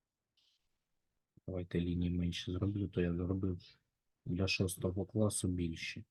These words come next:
Раз, два, три. І підписали його.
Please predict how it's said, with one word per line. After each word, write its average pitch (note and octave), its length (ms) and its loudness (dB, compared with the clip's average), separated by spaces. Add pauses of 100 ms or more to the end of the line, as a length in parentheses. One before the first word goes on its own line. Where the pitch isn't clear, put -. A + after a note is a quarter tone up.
(3250)
Раз, A#2+ 400 0
два, G2+ 360 -4 (1000)
три. F#2 680 -4 (2250)
І D3 120 12
підписали A#2 680 12
його. E2+ 400 6